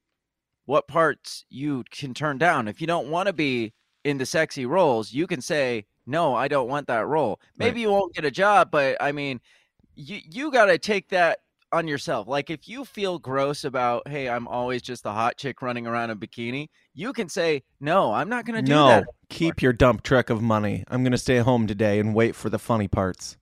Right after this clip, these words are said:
Speaker 1: Yes. <laughs> I, I mean, it, it, if I was typecasted in a sexy guy role where all the women were oogling over me for, for twenty years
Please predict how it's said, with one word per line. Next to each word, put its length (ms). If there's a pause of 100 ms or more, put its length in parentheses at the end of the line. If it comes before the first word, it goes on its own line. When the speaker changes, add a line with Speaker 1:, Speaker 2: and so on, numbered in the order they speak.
(380)
Speaker 1:
Yes. 360 (200)
<laughs> 180
I, 340 (380)
I 40
mean, 280 (500)
it, 320
it, 240 (760)
if 140
I 200
was 180
typecasted 800
in 320 (440)
a 280 (360)
sexy 440
guy 320
role 320
where 120
all 140
the 120
women 340
were 260
oogling 400
over 260
me 400
for, 440 (100)
for 340 (140)
twenty 320
years 560